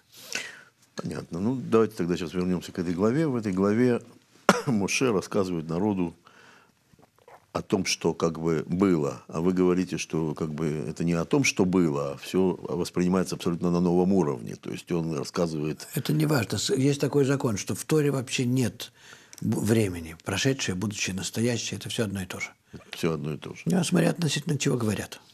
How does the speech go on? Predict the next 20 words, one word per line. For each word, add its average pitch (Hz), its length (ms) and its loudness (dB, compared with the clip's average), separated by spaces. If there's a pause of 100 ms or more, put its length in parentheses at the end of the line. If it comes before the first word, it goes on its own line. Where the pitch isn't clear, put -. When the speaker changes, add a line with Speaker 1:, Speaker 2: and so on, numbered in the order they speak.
(120)
Speaker 1:
Ну, 147 120 0
вот 139 120 -2
как 113 140 2
бы 104 100 2
он 107 160 6
этому 101 240 4
поколению 95 560 4
говорит. 85 440 2
До 101 120 2
этого 95 240 0
мы 87 120 2
с - 100 -6
вами 85 180 0
в - 40 -12
предыдущей 85 360 -2
передаче 82 400 0
говорили 80 400 0
о, 71 320 0 (160)
м, 64 880 -6 (600)
э, 82 560 -6